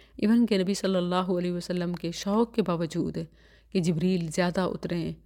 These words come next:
اور ملاقاتیں نہ رکیں، جبریل نہ اترتے، جب اللہ کا حکم ہوتا تو اترتے۔ یہ ہے بِإِذْنِ رَبِّهِمْ اور مِنْ كُلِّ أَمْرٍ، کام سے متعلق، یعنی فرشتے لیلۃ القدر میں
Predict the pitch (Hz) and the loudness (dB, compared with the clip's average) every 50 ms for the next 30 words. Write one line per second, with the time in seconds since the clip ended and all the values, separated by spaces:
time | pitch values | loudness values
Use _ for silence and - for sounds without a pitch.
0 | - - - - - - 180 175 180 175 170 170 175 180 175 170 - 185 175 175 | -20 -20 -20 -20 -6 -4 -2 0 0 0 0 0 0 0 -2 -2 0 0 0 0
1 | - 190 180 175 175 190 208 214 196 - - 175 170 170 156 _ - - - - | 0 0 0 2 2 2 4 4 2 0 0 -2 -2 -2 -4 _ -16 -20 -20 -20
2 | - _ - 180 180 156 175 175 170 165 160 170 190 202 196 - - 190 - - | -20 _ -4 -2 -2 0 0 0 0 0 0 0 0 0 0 0 -4 -8 -8 -8
3 | - 170 160 160 - - 262 269 - - 190 180 185 185 185 180 170 - 170 160 | -8 -8 -8 -6 2 2 2 2 4 0 0 0 0 -2 -2 -4 -4 -6 -4 -4
4 | 175 175 - 180 160 160 170 165 160 - 190 190 190 - - 220 202 - 175 - | -4 -4 -6 -6 -4 -2 -4 -4 -2 -2 -2 -2 -2 4 6 6 6 6 4 -4
5 | - 151 - - - 160 120 101 151 _ _ - 214 180 180 214 220 220 196 175 | -6 -8 -8 -8 -6 -6 -6 -6 -8 _ _ -4 -2 2 4 6 6 6 4 2
6 | 180 156 170 170 170 - 180 165 175 - - 254 269 226 190 202 190 185 185 175 | -2 -2 -2 -4 -8 -8 -4 -4 -2 2 4 4 4 4 2 0 0 0 0 0
7 | 170 170 156 143 143 156 151 160 170 170 180 175 156 151 151 - - _ _ - | 0 -2 -4 -4 -2 -2 -2 -2 0 -2 -2 -2 -4 -6 -8 -10 -14 _ _ 0
8 | 175 185 170 156 190 214 240 247 269 277 269 269 - 311 370 392 381 359 320 269 | 0 2 4 4 4 6 6 6 6 4 2 4 6 8 8 10 10 8 6 6
9 | 226 214 202 185 170 170 160 - _ _ - 233 233 240 262 277 269 254 - - | 4 2 0 0 -2 -4 -6 -8 _ _ -2 0 2 2 4 4 2 2 2 0
10 | 220 202 190 185 - 196 180 180 180 180 175 175 160 - - 175 - 147 - _ | 0 2 2 0 0 -2 -2 0 0 0 -2 -2 -4 -4 -4 -4 -4 -6 -8 _
11 | _ _ _ _ _ _ _ _ _ _ _ _ - 175 180 190 190 - 190 196 | _ _ _ _ _ _ _ _ _ _ _ _ -2 2 4 4 4 4 4 2
12 | 196 190 - - 180 175 175 170 175 180 180 185 185 - - 175 175 - - 180 | 2 2 0 0 2 2 2 2 2 2 2 2 0 0 0 0 0 2 2 2
13 | 170 180 170 170 165 165 190 214 226 | 2 2 2 2 2 2 2 2 0